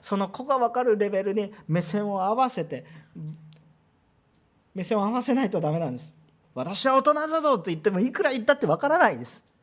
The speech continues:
分からないから、子供の目線まで下げます。バカみたいになります、自分も。主だってそうです。全知全能で、全ての言葉で全てを作ることができるお方が、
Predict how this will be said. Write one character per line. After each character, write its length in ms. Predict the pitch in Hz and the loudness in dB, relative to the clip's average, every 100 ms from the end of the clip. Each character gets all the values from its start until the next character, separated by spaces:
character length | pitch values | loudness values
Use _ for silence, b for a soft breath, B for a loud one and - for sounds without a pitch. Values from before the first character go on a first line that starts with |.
| - | -4
分 140 | 196 | -4
か 80 | 175 | -2
ら 80 | 208 | -2
な 100 | 247 | -2
い 60 | 247 | 0
か 80 | |
ら、 80 | 285 | 0
子 120 | - | 0
供 180 | 208 226 | -2 -2
の 80 | 247 | -2
目 120 | 247 | -2
線 180 | 247 269 | -2 -2
ま 120 | 294 | 0
で 80 | 247 | 0
下 120 | 226 | 0
げ 120 | 214 | -2
ま 100 | 214 | -2
す。 140 | 202 - B B _ _ _ _ _ _ _ - | -4 -8 B B _ _ _ _ _ _ _ -4
バ 140 | 185 254 | 0 2
カ 100 | 311 | 2
み 100 | 254 | 2
た 120 | 185 | 2
い 40 | |
に 80 | 170 | 4
な 100 | 175 | 2
り 120 | 165 | 4
ま 100 | 151 | 0
す、 120 | 151 | -2
自 140 | 151 151 | -4 -2
分 200 | 160 143 | -2 -2
も。 260 | 147 - - _ _ _ _ _ _ _ _ _ _ | -6 -10 -20 _ _ _ _ _ _ _ _ _ _
主 200 | - - | -12 -2
だ 120 | 285 285 | 0 0
っ 100 | 285 | 0
て 80 | |
そ 220 | 208 277 240 | 0 2 2
う 40 | |
で 60 | 156 | 0
す。 320 | - - - _ _ _ _ _ _ _ b b | -6 -20 -20 _ _ _ _ _ _ _ b b
全 240 | 208 311 | 0 0
知 180 | - 247 | -2 0
全 240 | 247 262 | 4 4
能 160 | 262 254 | 2 0
で、 180 | 247 214 B B | -2 -8 B B
全 260 | - 302 | -4 -2
て 100 | 294 | 0
の 120 | 269 233 | -2 0
言 240 | 220 247 | 0 0
葉 100 | 277 | 0
で 160 | 240 156 | 0 -2
全 320 | - 285 330 | -4 -6 -2
て 80 | 311 | 0
を 140 | 254 | 0
作 180 | - 262 | 0 2
る 220 | 277 262 | 2 2
こ 120 | 240 | -4
と 120 | 226 | -2
が 100 | 214 | -2
で 80 | 190 | -2
き 100 | 214 | 0
る 120 | 220 | 0
お 20 | 180 | 0
方 220 | 170 170 | -2 -4
が、 180 | 156 | -6